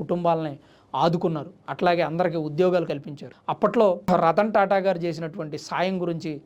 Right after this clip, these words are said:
దేశమంతా ఎన్నో రోజులు ఆయన మెచ్చుకున్నారు, గొప్ప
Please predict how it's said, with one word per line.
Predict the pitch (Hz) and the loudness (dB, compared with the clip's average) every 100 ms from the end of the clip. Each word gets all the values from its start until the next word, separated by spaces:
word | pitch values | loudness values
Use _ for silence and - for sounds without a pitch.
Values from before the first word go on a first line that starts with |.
| _ _ _ | _ _ _
దేశమంతా | 147 170 175 185 180 175 139 165 | -2 2 2 0 -2 -4 -4 -6
ఎన్నో | 233 254 233 | 2 4 6
రోజులు | 202 185 | 4 2
ఆయన | 160 156 | 0 -6
మెచ్చుకున్నారు, | 147 - 156 131 202 _ - 147 | -8 -10 -10 -12 -16 _ -14 -8
గొప్ప | 143 - | -8 -2